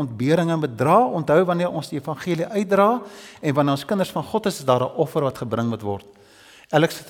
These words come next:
verwys na disippelskap, waarin ons gedissiplineerd moet wees. En Dominee Johannes so mooi vir ons gelei ook rondom 'n boodskap rondom aanbidding. En dis die Here wat ons vrymaak om te aanbidding, te, te aanbid en om te eer. En dan natuurlik die woordjie skaam wat hier gebruik word.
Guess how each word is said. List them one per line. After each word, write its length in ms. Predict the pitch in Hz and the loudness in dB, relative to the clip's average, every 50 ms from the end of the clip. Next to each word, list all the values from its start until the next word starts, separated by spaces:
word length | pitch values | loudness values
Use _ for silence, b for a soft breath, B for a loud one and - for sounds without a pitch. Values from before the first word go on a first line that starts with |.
| 131 | -14
verwys 300 | 120 131 131 135 135 - | -8 -2 -2 -2 0 -2
na 80 | - 120 | -4 -8
disippelskap, 800 | 107 101 98 - - - 220 - 233 220 - - - 233 226 - | -6 -6 -6 -6 -4 -4 -2 0 0 0 0 -2 -2 -2 0 0
waarin 200 | 147 123 131 - | -2 -2 -2 -4
ons 160 | - 117 - | -8 -8 -10
gedissiplineerd 840 | - 131 107 104 - - - - 120 110 110 123 151 190 202 202 214 | -10 -10 -10 -10 -10 -10 -12 -10 -8 -6 -2 2 2 2 2 2 -2
moet 120 | 202 180 | -8 -4
wees. 320 | 190 208 208 196 196 - - B B B B B B B B B B - | 0 2 2 2 0 -2 -10 B B B B B B B B B B -12
En 100 | 110 104 | -10 -8
Dominee 260 | 110 117 117 117 113 | -6 -4 -4 -2 -2
Johannes 260 | 117 123 131 147 139 | 0 0 -2 -2 -4
so 100 | - 160 | -4 -4
mooi 160 | 135 131 131 | -2 -2 -2
vir 220 | 127 123 - 139 123 | -4 -6 -6 -6 -6
ons 100 | 120 - | -6 -4
gelei 320 | - 120 113 120 123 127 | -4 -2 0 2 2 2
ook 120 | 127 123 | 0 -2
rondom 340 | 127 113 113 113 - 117 117 | -4 -4 -4 -4 -6 -6 -8
'n 80 | 110 104 | -6 -4
boodskap 420 | 110 127 123 - - 139 120 - | -6 -6 -6 -2 0 0 0 0
rondom 280 | 113 113 113 107 110 117 | -2 -6 -6 -8 -8 -6
aanbidding. 560 | - 127 117 101 95 - 214 233 196 131 90 - - - B B B B B B B B B | -6 -4 -4 -2 2 4 6 6 6 4 4 -2 -10 -18 B B B B B B B B B
En 80 | 143 135 | -2 -2
dis 160 | 139 139 - | -2 -2 -2
die 80 | 139 135 190 | 0 2 4
Here 180 | 262 294 294 | 6 6 4
wat 140 | 269 262 226 | 4 2 -4
ons 80 | 196 - - - - | -4 -8 -8 -6 -2
vrymaak 480 | 226 220 220 208 196 190 185 180 180 - | 0 0 2 2 2 4 2 2 0 -2
om 80 | 165 | -8
te 120 | - 180 170 | -6 -4 -4
aanbidding, 440 | 156 139 113 113 202 214 202 131 98 - - - - - - - - | -4 -4 0 2 4 4 4 2 2 -2 -10 -16 -16 -12 -10 -6 -4
te, 80 | 170 | -4
te 140 | 143 - 175 | -2 0 2
aanbid 380 | 165 143 135 127 165 208 208 - - B B B B B B B B B B - | 2 2 2 4 4 4 4 4 -6 B B B B B B B B B B -4
en 160 | 120 123 127 | -2 -2 -2
om 80 | 131 127 | -2 -2
te 120 | 139 156 214 | -6 -6 0
eer. 240 | 196 185 180 165 151 | 4 4 6 6 4
En 100 | 135 117 117 | 4 0 0
dan 80 | 123 | 0
natuurlik 300 | 127 - 156 147 147 - | -2 -4 -6 -6 -6 -6
die 120 | 139 127 120 | -6 -4 -2
woordjie 320 | 135 143 139 - 143 131 | -2 -4 -4 -4 -10 -10
skaam 560 | - - - - - - 214 214 220 226 220 214 | -8 -8 -8 -8 -4 -2 2 2 2 2 2 0
wat 160 | 214 214 220 | -2 -2 -2
hier 100 | 208 202 | -4 -4
gebruik 400 | - 214 180 190 208 208 208 208 | -4 -4 -2 0 2 0 0 0
word. 220 | 202 208 208 208 | 0 -2 -2 -2